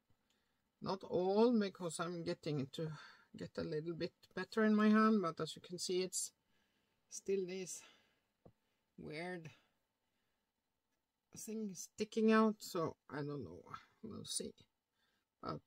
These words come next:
it's getting better, so I can use a li-, little bit again. So, still not too much though, but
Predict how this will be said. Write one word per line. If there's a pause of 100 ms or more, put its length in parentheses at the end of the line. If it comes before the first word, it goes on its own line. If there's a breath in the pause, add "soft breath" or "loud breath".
it's
getting
better,
so
I
can
use
a
li-,
little
bit
again. (420)
So, (880 loud breath)
still
not
too
much
though,
but